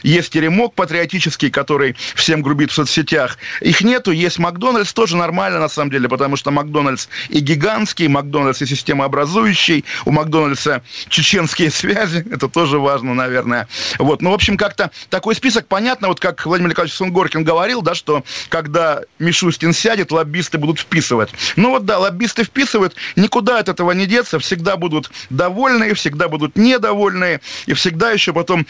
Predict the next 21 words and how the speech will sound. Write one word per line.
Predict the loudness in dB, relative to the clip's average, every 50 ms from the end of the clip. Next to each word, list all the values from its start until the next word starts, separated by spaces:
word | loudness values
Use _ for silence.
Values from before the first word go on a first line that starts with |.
| -4 -2 0
в | 0 0
Инстаграме | 0 0 0 -2 0 0 2 2 2 2 2 0
какая-нибудь | 0 -2 0 0 0 0 0 -2 -2 -2 -2
там, | -2 -2 0
не | 0 0
знаю, | 0 2 2 2 0 0 -2 -4 -6 -12 -16 -10 -4 -2
э, | 0 0 0 -2 -4 -6
знакомая | -6 -2 0 2 2 2 0 -2 -2 0 0 2 2 2 2 2 0
руководителя | 0 0 0 0 2 2 0 0 -2 -4 -4 -2 0 0 0
букмекерской | -2 -4 -2 -2 -2 0 0 -2 -2 0 0 -2 0
конторы | 0 -2 -4 -2 0 0 2 2 2
будет | 2 0 0 0 0
хвастаться, | 0 0 2 0 0 0 -2 -4 -4 -4 -4
как | -4 -4 -4 -2
ей | 0 0 0 0
оформили | 0 -2 0 2 2 2 2 2 0 -2 -6 -10 -10
спецпропуск | -4 -2 0 -2 0 2 2 2 2 2 0 -2 -2 -2
какой-нибудь. | -2 0 2 2 2 2 2 0 0 2
И, | 2
в | 2
общем, | 2 2 0 0 0